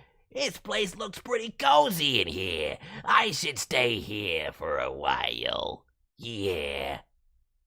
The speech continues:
I like it, and it doesn't matter if you don't like it. You gotta deal with it.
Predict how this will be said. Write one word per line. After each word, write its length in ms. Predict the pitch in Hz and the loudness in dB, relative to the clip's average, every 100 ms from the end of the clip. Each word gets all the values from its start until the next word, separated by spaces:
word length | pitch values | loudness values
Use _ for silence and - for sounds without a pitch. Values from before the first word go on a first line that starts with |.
| _ | _
I 200 | - 101 | 2 2
like 420 | 107 67 80 - | 2 0 0 -2
it, 180 | 82 71 _ _ _ _ - | -6 -6 _ _ _ _ -8
and 120 | 98 | -6
it 120 | 76 | -6
doesn't 300 | 80 80 71 | -6 -8 -8
matter 240 | 78 80 80 | -8 -6 -6
if 160 | 71 | -6
you 140 | 78 90 | -8 -6
don't 200 | 90 73 | -4 -4
like 320 | 67 65 - | -4 -8 -12
it. 120 | 67 _ _ _ _ _ _ _ | -16 _ _ _ _ _ _ _
You 200 | 196 240 | -8 -4
gotta 380 | 165 120 104 185 | 2 4 4 2
deal 520 | - 208 156 139 135 | -2 -2 2 0 0
with 300 | 135 127 - | -2 -4 -2
it. 200 | 131 | -4